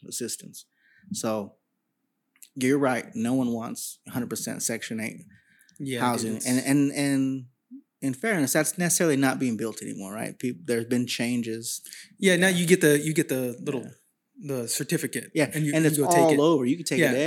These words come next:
Speaker 1: everywhere
Speaker 2: anywhere,
Speaker 1: now. So now
Speaker 2: anywhere.
Speaker 1: it's like you can
Speaker 2: And
Speaker 1: get someone down the street.
Speaker 2: and
Speaker 1: But
Speaker 2: it's a
Speaker 1: that's
Speaker 2: double-edged sword. You, like, I, well, I,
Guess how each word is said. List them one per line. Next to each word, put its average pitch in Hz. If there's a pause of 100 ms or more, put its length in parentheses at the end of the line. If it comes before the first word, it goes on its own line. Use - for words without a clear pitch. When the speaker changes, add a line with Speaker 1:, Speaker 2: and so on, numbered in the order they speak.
(120)
Speaker 1:
everywhere -
Speaker 2:
anywhere, 147
Speaker 1:
now. 117
So 127
now 135
Speaker 2:
anywhere. 143
Speaker 1:
it's -
like 127 (400)
you 139
can 147
Speaker 2:
And -
Speaker 1:
get -
someone 131
down 127
the 123
street. -
Speaker 2:
and -
Speaker 1:
But 156
Speaker 2:
it's 175
a 185
Speaker 1:
that's 160
Speaker 2:
double-edged 196
sword. 233
You, 156
like, -
I, - (260)
well, 147
I, 135